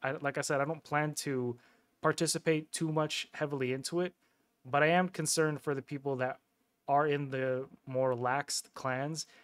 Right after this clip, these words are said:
that don't prioritize a lot of the P V P stuff, who want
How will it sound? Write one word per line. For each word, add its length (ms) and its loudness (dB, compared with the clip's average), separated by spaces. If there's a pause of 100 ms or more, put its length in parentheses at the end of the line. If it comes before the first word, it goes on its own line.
(260)
that 160 -2
don't 220 0
prioritize 600 2
a 40 -6
lot 120 -2
of 60 -4
the 80 -4
P 180 -10
V 140 -6
P 200 -10
stuff, 380 -2 (140)
who 100 -6
want 540 2